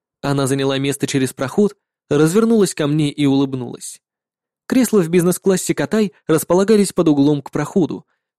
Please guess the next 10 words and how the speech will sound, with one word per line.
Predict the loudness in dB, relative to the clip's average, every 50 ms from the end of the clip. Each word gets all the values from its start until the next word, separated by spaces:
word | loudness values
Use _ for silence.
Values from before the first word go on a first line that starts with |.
| _ _
так | -6 -6 -6
что | -2 0 0
устроилась | 0 0 0 0 2 4 4 2 2 0 0
она | -2 -2 -2
вполне | -2 -2 -2 0 0 0 0 0
удобно. | 0 0 -2 -4 -4 -8 -12 -14 -14 -18 _ _ _ _ _ _ _ _ _ _ _ _ _ 0
Девушка | 2 2 4 2 2 0 0 0
была | 2 2 2 2 0
красива | 0 -2 -2 -2 0 0 0 2 2 0
экзотической, | 0 -2 -4 -4 -2 -2 -4 -2 -2 -4 -4 -4 -8 -10 -12 -12 -12 -12 -14 _